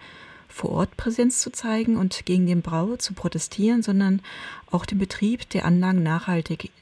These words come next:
zu sabotieren. Und habt deshalb sozusagen auch Sachbeschädigung als eine Form von legitimem Mittel in eure Agenda mit aufgenommen.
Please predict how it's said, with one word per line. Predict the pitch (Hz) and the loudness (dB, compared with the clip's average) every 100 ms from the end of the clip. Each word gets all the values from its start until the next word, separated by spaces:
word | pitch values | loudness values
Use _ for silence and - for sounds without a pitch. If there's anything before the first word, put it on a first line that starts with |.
| - | -10
zu | - 175 | -2 -2
sabotieren. | - 170 - - - 156 170 - - - - - - | 0 -4 -4 -4 -2 0 -2 -4 -14 -16 -16 -14 -2
Und | 160 165 170 - - | 2 4 2 0 -8
habt | 165 - - - - - | -8 -8 -12 -18 -20 -12
deshalb | 147 - 180 - | -8 -4 -4 -4
sozusagen | - - 185 165 160 | -8 -6 -6 -4 -4
auch | - | -4
Sachbeschädigung | - 160 - 220 196 185 180 175 | -6 -6 -4 -2 0 2 2 2
als | 170 - - - - - - - | 0 -4 -10 -16 -20 -18 -18 -4
eine | 185 | -2
Form | - 180 | 2 2
von | 185 180 165 | 4 4 4
legitimem | 175 - 202 185 180 | 2 -2 4 4 4
Mittel | 196 196 170 175 - - - | 2 0 0 -2 -8 -18 0
in | 180 | 2
eure | - 175 190 | 2 0 -2
Agenda | 185 160 180 | -2 2 2
mit | 180 - | 0 -2
aufgenommen. | 165 190 165 165 | -2 0 2 2